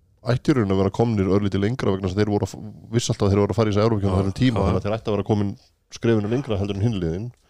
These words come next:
Speaker 1: Einhvern veginn sá maður ekki í þessum leik að það væri málið.
Speaker 2: Ég veit ekki hvort, þegar ég var að þjálfa að einhvern veginn, þá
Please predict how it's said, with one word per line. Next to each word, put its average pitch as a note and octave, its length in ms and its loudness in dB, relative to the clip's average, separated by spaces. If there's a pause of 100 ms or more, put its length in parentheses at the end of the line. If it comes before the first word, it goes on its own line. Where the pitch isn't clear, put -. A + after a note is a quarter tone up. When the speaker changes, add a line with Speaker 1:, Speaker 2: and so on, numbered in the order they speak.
(580)
Speaker 1:
Einhvern A#2+ 280 0
veginn A2 120 -2
sá C3 120 2
maður A#2+ 260 2
ekki G#2+ 300 -10
í F#2+ 160 -10
þessum F#2 220 -8
leik F2+ 240 -6
að E2+ 140 -6 (720)
það G2 180 4
væri F#2 180 0
málið. F2 300 -8 (180)
Speaker 2:
Ég G#2 140 -4
veit C3+ 180 2
ekki B2 160 0
hvort, B2 220 -2
þegar A2+ 320 -4
ég C3+ 80 0
var C3 100 -2
að - 80 -14
þjálfa B2 300 -2
að G#2 100 -4
einhvern G2+ 300 -8
veginn, F2 160 -10 (180)
þá A2 100 -6